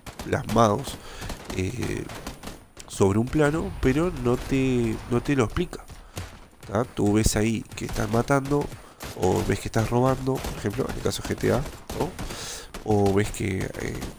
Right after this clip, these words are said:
estás pagando dinero por un servicio sexual a, a, a una, a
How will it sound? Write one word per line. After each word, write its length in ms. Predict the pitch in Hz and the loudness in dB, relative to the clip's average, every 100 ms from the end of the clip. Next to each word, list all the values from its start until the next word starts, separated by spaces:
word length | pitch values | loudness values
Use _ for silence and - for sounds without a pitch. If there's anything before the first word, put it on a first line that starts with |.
| - | -12
estás 160 | - 104 | -8 -6
pagando 400 | - 98 101 101 | 0 2 2 0
dinero 280 | 98 107 101 | 0 0 -2
por 140 | - | -2
un 100 | 98 | -4
servicio 360 | - 98 98 101 | -4 -4 -4 -8
sexual 420 | 104 - 113 107 - - - | -8 -4 -2 -2 -8 -20 -18
a, 280 | - 101 107 - - - | -6 -2 -2 -2 -8 -10
a, 60 | - | -6
a 920 | - - - - - - 95 95 - | -4 -4 -6 -14 -18 -14 -12 -14 -10
una, 420 | 98 95 92 92 | -4 -2 0 -2
a 60 | 98 | -6